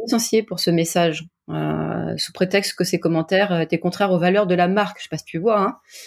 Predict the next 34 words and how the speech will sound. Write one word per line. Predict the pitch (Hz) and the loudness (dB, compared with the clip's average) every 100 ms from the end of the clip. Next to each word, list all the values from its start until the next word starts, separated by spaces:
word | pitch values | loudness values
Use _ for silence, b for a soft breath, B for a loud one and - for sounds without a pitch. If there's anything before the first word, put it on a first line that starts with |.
| B B | B B
qui | - 170 | -6 -4
prônait | - 175 | 0 2
la | 175 | 2
diversité, | 156 160 170 - _ - 208 | 0 0 -2 -4 _ 0 2
la | 202 | 4
tolérance, | 180 180 165 165 170 202 202 208 - | 2 2 2 2 4 4 4 2 2
euh, | 170 | 0
sans | 165 | 2
distinction | 180 170 170 - | 0 0 -2 -2
de | 170 | -2
race, | 165 196 | 2 0
d'origine, | 170 160 165 185 | 2 0 2 0
de | |
sexe | 185 185 | 0 -2
ou | 185 | -2
de | |
religion. | 160 165 160 156 156 151 - B B B B B | -2 -2 -4 -4 -4 -6 -16 B B B B B
Ben, | 156 - | -4 -2
finalement, | - 208 208 214 214 202 196 _ _ _ _ _ - | 0 2 2 2 2 2 -2 _ _ _ _ _ -4
aujourd'hui, | 190 180 175 175 226 269 285 156 | 0 2 2 2 2 2 -2 -6
euh, | 156 - | -8 -2
L'Oréal, | 190 208 214 220 220 180 - _ _ _ - | 2 2 4 4 2 0 -4 _ _ _ -2
non | 202 254 | 0 2
seulement | - 240 240 214 | 2 2 2 2
a | 175 | 0
affiché | 175 214 190 220 202 196 b b b | -2 -2 2 2 2 -2 b b b
son | - 214 | -2 0
soutien | - 233 - 214 208 202 - | 0 -2 0 2 2 2 0
à | 165 | 0
Monroe | 170 170 165 | 2 2 0
Bergdorf, | 156 160 185 320 - - _ _ | -2 -2 0 0 -4 -20 _ _
mais | 196 | 2
en | 202 208 | 2 2
plus, | 247 302 - | 0 0 -2